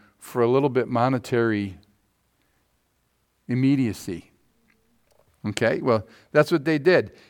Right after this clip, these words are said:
Israel under the judges, their government was called a theocracy. There was no king, there was no president, there were no rulers. They had judges, and they judged different <laughs> areas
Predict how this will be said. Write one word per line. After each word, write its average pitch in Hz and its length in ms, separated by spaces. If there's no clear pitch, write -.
Israel 208 600
under 185 240
the 196 160
judges, 147 760
their 139 180
government 160 540
was 147 160
called 156 380
a 156 140
theocracy. 165 1300
There 131 180
was 131 240
no 139 240
king, 185 640
there 120 180
was 113 200
no 110 140
president, 170 680
there 123 140
were 120 100
no 113 180
rulers. 175 720
They 147 220
had 147 320
judges, 135 760
and 143 200
they 151 120
judged 143 440
different 185 380
<laughs> - 0
areas 175 760